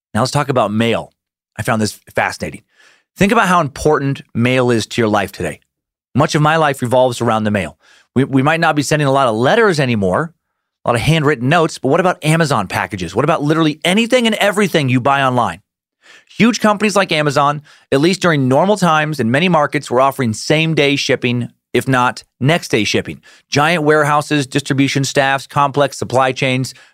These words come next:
making that possible. And again, before our current new don't go anywhere life, you could get, uh, just about anything, uh, from a major retailer, uh, in no more than two days, you know, two-day shipping. In eighteen sixty, the best they had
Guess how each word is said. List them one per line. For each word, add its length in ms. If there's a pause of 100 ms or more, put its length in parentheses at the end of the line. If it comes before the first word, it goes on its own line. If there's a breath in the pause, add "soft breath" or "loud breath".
(100)
making 280
that 160
possible. 520 (480 soft breath)
And 120
again, 220
before 240
our 80
current 460 (120)
new 500
don't 320
go 160
anywhere 320
life, 440
you 140
could 120
get, 280
uh, 180
just 240
about 200
anything, 500 (500)
uh, 140
from 140
a 40
major 320
retailer, 600 (280)
uh, 300
in 160
no 120
more 160
than 160
two 220
days, 480 (180)
you 80
know, 60
two-day 300
shipping. 340 (480 soft breath)
In 100
eighteen 320
sixty, 420
the 120
best 240
they 120
had 360